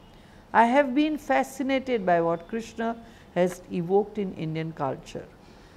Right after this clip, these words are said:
I am not religious and I don't belong to any particular formal religion. But to me, Krishna is a character who has given rise to the most incredible poetry, text, dance,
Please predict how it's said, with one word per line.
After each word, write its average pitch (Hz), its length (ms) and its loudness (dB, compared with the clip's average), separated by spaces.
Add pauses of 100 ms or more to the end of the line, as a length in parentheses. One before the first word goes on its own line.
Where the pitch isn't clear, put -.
(180)
I 165 160 2
am 170 320 0
not 196 320 2
religious 254 680 0
and 160 140 -4
I 160 120 0
don't 190 280 0
belong 185 380 0
to - 140 -8
any 180 200 -4
particular 208 600 -2 (380)
formal 175 520 0 (100)
religion. 196 480 0 (600)
But 233 340 6
to 269 100 4
me, 247 340 2 (160)
Krishna 233 560 0
is 180 160 0
a 190 80 0
character 165 640 -2 (520)
who 277 160 6
has 285 220 6
given 269 360 0
rise 208 460 6
to 190 100 -2
the 175 140 0
most 208 400 -4
incredible 208 840 0
poetry, 170 640 -4 (420)
text, - 520 0 (400)
dance, 233 500 4